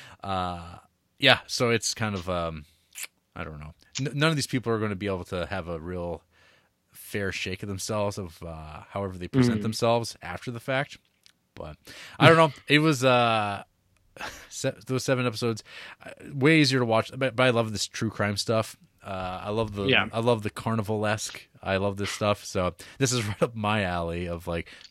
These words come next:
Speaker 1: darkness. But, and, like, I'd
Speaker 2: Sure.
Speaker 1: say that, like, for the most part, like,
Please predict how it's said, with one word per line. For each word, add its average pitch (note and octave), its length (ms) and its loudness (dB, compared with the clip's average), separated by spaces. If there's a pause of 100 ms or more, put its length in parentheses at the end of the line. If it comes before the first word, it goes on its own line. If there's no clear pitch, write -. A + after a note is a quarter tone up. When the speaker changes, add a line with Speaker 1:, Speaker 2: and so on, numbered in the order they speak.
Speaker 1:
darkness. G#2 560 0 (100)
But, D#2+ 240 -4 (200)
and, G3 120 4
like, G3+ 100 6
I'd F#3+ 60 10
Speaker 2:
Sure. A#3+ 80 12
Speaker 1:
say G3+ 160 10
that, F#3 160 6
like, D#3 180 4 (360)
for E3 280 2
the G3+ 140 2
most E3+ 380 2
part, E2+ 360 -6
like, G#2 180 -2